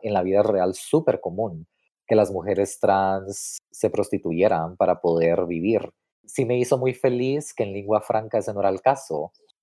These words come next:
Es que trabaja como trabajadora esencial, o sea, ella,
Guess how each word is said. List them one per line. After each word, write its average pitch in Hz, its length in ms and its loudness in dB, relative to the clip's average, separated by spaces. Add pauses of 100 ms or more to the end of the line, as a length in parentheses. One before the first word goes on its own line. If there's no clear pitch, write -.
(160)
Es - 160 4
que 123 80 4
trabaja 107 880 2 (400)
como 98 640 0
trabajadora 90 580 2
esencial, 107 920 0
o 104 80 -6
sea, 95 440 4
ella, 92 920 4